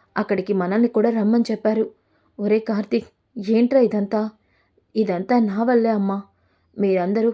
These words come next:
సంతోషంగా ఉండేవారు. జోష్నని కార్తీక్ బాబు పెళ్లి చేసుకుంటే ఈరోజు ఈ సమస్యలన్నీ వచ్చేవే కాదు. ఇదంతా నా వల్లే" అని దీప అంటుంది. వెంటనే కార్తీక్, "ఆగు దీప, ఎప్పుడు చూసినా ఏం జరిగినా అంతా నా వల్ల అని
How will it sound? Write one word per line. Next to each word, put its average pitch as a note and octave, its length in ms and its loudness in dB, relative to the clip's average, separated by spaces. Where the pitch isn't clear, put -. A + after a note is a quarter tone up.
సంతోషంగా B3 600 2
ఉండేవారు. G#3+ 520 0
జోష్నని G#3+ 580 2
కార్తీక్ B3+ 420 0
బాబు G#3 220 0
పెళ్లి A3+ 260 0
చేసుకుంటే G#3+ 500 -2
ఈరోజు G#3 380 2
ఈ A3 180 0
సమస్యలన్నీ A3+ 640 0
వచ్చేవే A3 480 2
కాదు. A3 280 -2
ఇదంతా G3+ 460 0
నా G#3+ 200 2
వల్లే" A3 280 2
అని G#3 240 0
దీప G#3 280 -2
అంటుంది. G#3+ 400 0
వెంటనే A#3+ 400 0
కార్తీక్, G#3+ 480 -4
"ఆగు A#3+ 200 0
దీప, A3+ 220 2
ఎప్పుడు F3 320 -2
చూసినా B3 300 0
ఏం G3+ 160 2
జరిగినా A3 360 0
అంతా A#3 320 0
నా G#3 200 0
వల్ల A#3 220 2
అని A3+ 180 2